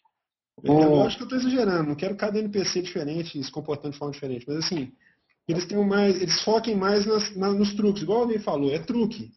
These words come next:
Speaker 1: Assim, o Uncharted você vê que é um monte de truque. Eles foquem mais nas, na, nos truques, igual alguém falou, é truque. O Uncharted você vê que é um monte de truque.
Speaker 2: Olha aí, amigão.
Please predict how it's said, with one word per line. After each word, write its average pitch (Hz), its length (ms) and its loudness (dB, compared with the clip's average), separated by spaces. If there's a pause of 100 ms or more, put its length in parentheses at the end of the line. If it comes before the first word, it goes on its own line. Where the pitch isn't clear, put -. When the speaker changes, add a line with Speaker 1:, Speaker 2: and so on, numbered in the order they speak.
Speaker 1:
Assim, 143 340 -10
o 156 80 -8
Uncharted 226 460 0
você 247 140 -4
vê 208 160 -6
que 233 80 -8
é - 20 -4
um 226 40 -2
monte 220 200 -2
de - 120 -10
truque. 214 180 2
Eles 214 80 -4
foquem - 280 -8
mais 392 280 -6
nas, - 320 -6
na, 196 180 -10
nos - 160 -8
truques, 208 300 -14
igual 220 160 -10
alguém 226 180 -12
falou, 143 340 -10
é 135 60 -10
truque. 240 400 -14 (680)
O - 40 -10
Uncharted - 420 -2
você - 140 -4
vê - 180 -16
que - 100 -18
é 226 40 -12
um - 80 -10
monte - 180 -6
de 254 60 -14
truque. - 420 0 (500)
Speaker 2:
Olha 113 300 6
aí, 101 140 4
amigão. 92 440 -2